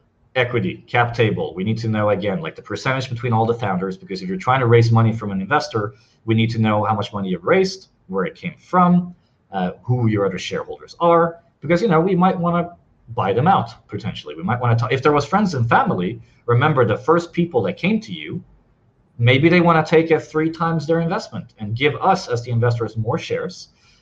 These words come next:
And that makes sense, right? Your friends and family get their money back, their hard-earned money that they put in you. We as investors get more shares, who is a long-term partner for you. See, I think I didn't miss anything now. I, I completely missed <laughs> out on the funding slide.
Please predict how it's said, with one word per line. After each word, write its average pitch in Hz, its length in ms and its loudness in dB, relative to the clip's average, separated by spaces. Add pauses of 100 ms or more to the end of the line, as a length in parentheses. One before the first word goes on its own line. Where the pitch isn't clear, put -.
(100)
And 120 220 -2
that 170 200 2
makes 165 200 -2
sense, - 300 -6
right? 92 180 -6
Your 95 80 -14
friends 131 300 -6
and 123 100 -10
family 127 320 -2
get 135 140 -6
their 170 100 -4
money 123 220 2
back, 80 460 -6
their 90 140 -4
hard-earned 113 520 0
money 92 320 -2 (200)
that - 140 -14
they 95 140 -2
put 113 200 2
in 123 140 0
you. 90 320 -4 (360)
We 120 220 0
as 117 140 0
investors 107 480 -2
get 107 220 -10
more 98 160 -8
shares, 92 360 -6
who 98 120 -8
is 90 80 -6
a 90 60 -12
long-term 82 500 -14
partner - 200 -18
for - 180 -20
you. - 100 -20 (1120)
See, 190 120 2
I 180 120 6
think 196 240 2
I 170 180 8
didn't 151 260 2
miss 151 200 0
anything 143 340 0
now. 143 220 4
I, 120 240 2
I 107 80 -2
completely 120 500 -2
missed 117 320 0
<laughs> - 0 -
out 131 160 0
on 101 160 -4
the 101 80 -4 (260)
funding 95 360 -8
slide. 92 360 -12